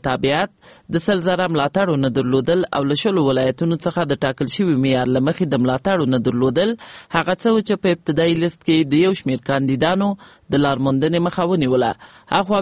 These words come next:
بیا د ملي باور ورځپاڼې د ټاکنو کمیسیون یو پر ځای ګام تر سرلیک لاندې خپلې سرمقاله کې لیکلي چې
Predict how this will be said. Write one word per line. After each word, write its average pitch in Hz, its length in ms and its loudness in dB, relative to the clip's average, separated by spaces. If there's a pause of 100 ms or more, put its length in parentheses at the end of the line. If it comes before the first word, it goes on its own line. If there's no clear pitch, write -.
بیا 196 160 2
د 180 100 2
ملي 185 240 0
باور 180 280 0
ورځپاڼې 170 600 -2
د 160 140 -4
ټاکنو 165 400 -2
کمیسیون 139 460 0
یو 139 180 2
پر 127 180 -2
ځای 135 180 2
ګام 151 220 0
تر 131 160 0
سرلیک 127 420 -2
لاندې 160 280 0
خپلې 131 280 -2
سرمقاله 131 580 -2
کې 139 140 -2
لیکلي 180 400 0
چې 226 80 2